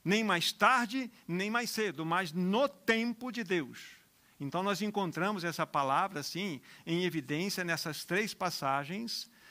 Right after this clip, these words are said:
que nós acabamos de ler. E, queridos irmãos, o nosso tema continua ainda: o tempo se abrevia. O tempo se abrevia. Já esta seria, então, a terceira,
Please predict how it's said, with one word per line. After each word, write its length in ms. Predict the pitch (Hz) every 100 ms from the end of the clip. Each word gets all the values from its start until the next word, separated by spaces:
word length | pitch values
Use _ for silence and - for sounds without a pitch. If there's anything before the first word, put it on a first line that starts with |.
| -
que 120 | -
nós 380 | 160 151 156 160
acabamos 540 | 160 - 143 147 165 165
de 80 |
ler. 260 | 180 131 - - _ - -
E, 60 | 180
queridos 420 | 208 247 262 220
irmãos, 400 | 226 165 151 139
o 80 | 165
nosso 400 | 185 226 - 175
tema 460 | - 180 196 165
continua 580 | 139 160 147 160 175 170 -
ainda: 680 | - 165 151 185 208 226 247 - _ _ - -
o 140 | 196
tempo 720 | - - 214 277 302 - 359 -
se 480 | - - 190 226 -
abrevia. 640 | 180 185 202 180 180 131 - - _ _ _ _ _ _ _ _ _ _ _ _ _ _
O 140 | 170
tempo 460 | 175 180 202 226 208
se 80 | 196
abrevia. 400 | 185 185 147 151
Já 340 | 147 160 175 - - -
esta 400 | 143 160 160 170
seria, 300 | - 147 156
então, 240 | 147 147
a 80 | 151
terceira, 840 | 147 165 - - 175 214 226 202